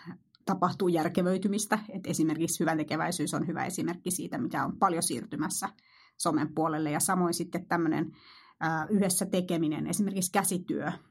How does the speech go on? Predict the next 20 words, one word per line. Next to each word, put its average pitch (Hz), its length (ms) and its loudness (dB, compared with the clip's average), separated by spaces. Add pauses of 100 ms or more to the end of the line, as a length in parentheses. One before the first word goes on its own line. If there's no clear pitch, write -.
(420)
Ää, 160 200 -4
jos 151 200 -2
ajattelee, 180 340 0
että 185 80 6
minkälainen 180 340 4
harrastus - 460 4
on 165 100 -4
käsityö, 180 520 -4
niin 196 100 -2
voisi 180 220 2
ajatella, 175 360 0
että 180 120 -4
siellä - 220 -2
se 214 160 2 (360)
mummo 190 280 6
kutoo 196 420 6
sukkaa 220 500 8
yksin 196 380 4
keinustuolissa, 175 800 2
mutta 175 260 2